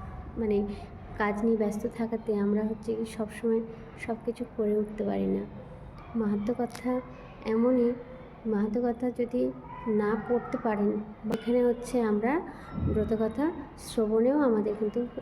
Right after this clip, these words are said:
একই ফল লাভ হয়। তো আজকে আমরা, উম, আমি আজকের এই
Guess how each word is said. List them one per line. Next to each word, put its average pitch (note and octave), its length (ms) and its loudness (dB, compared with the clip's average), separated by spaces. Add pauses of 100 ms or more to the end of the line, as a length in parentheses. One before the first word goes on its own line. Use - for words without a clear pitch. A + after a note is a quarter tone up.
একই G#3 280 -2
ফল A#3 200 -2
লাভ F#3+ 260 2 (120)
হয়। G3 120 0 (1120)
তো A3+ 300 2 (460)
আজকে A#3 320 0
আমরা, A#3 640 4 (1300)
উম, G#3+ 720 2 (460)
আমি A3 220 4
আজকের A#3 500 0 (560)
এই G#3+ 240 2